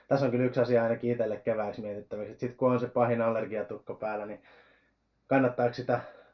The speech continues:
tota, pitkien lenkkien kautta ja ni-, niiden kasvattamista just niihin aikoihin tehdä vai pitäisikö, pitäisikö suunnitella se harjoittelu sittenkin vähän toisella tavalla? Et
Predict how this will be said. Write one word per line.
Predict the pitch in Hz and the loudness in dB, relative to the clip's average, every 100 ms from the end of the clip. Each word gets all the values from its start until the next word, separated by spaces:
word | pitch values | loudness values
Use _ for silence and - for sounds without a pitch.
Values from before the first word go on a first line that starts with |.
| _ _ _ - | _ _ _ -2
tota, | 120 117 120 117 - _ _ _ | -2 2 0 0 -6 _ _ _
pitkien | 143 139 - 120 | 2 2 4 6
lenkkien | 117 120 117 127 120 120 - _ _ _ _ _ _ _ | 6 4 2 2 2 2 -8 _ _ _ _ _ _ _
kautta | - 131 123 - 120 | 2 6 6 6 4
ja | 113 | 4
ni-, | 131 123 123 | 4 2 2
niiden | 135 123 117 113 - _ _ _ _ _ _ _ | 0 2 0 -2 -14 _ _ _ _ _ _ _
kasvattamista | 131 123 123 113 113 110 - | -2 0 -2 -4 -8 -8 -4
just | 117 110 123 | -4 -2 -2
niihin | 117 107 107 | -2 -2 -4
aikoihin | 104 104 104 107 | -4 -4 -6 -6
tehdä | 104 107 104 98 | -6 -4 -4 -4
vai | 101 98 | -4 -4
pitäisikö, | 98 90 - 92 - _ _ _ _ _ _ _ _ _ _ _ _ _ _ _ | -8 -12 -12 -14 -14 _ _ _ _ _ _ _ _ _ _ _ _ _ _ _
pitäisikö | 131 123 | -6 -4
suunnitella | 123 117 117 117 | -2 0 2 0
se | - | -2
harjoittelu | 117 117 113 - 120 | 0 0 0 0 0
sittenkin | 120 107 104 | 0 -6 -8
vähän | 95 98 | -8 -8
toisella | 95 92 95 | -8 -10 -14
tavalla? | 90 - - - | -18 -20 -20 -20
Et | - | -20